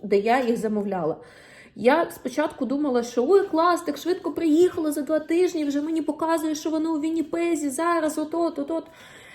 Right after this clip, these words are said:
Е, я проводила навіть власне розслідування, я ходила на Canada Post, я,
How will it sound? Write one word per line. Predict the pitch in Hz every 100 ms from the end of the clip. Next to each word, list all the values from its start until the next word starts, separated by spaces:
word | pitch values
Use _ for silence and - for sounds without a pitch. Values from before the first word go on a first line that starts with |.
| -
Е, | 226 233 233 233 226 -
я | 262 320 330 339 320 -
проводила | 254 247 277 285 254 247
навіть | 247 247 247
власне | 247 254 247 254
розслідування, | 220 - 208 180 208 220
я | 226
ходила | 277 240 285 254
на | 233
Canada | 233 220 214 202 -
Post, | 185 - -
я, | 214 220 214 208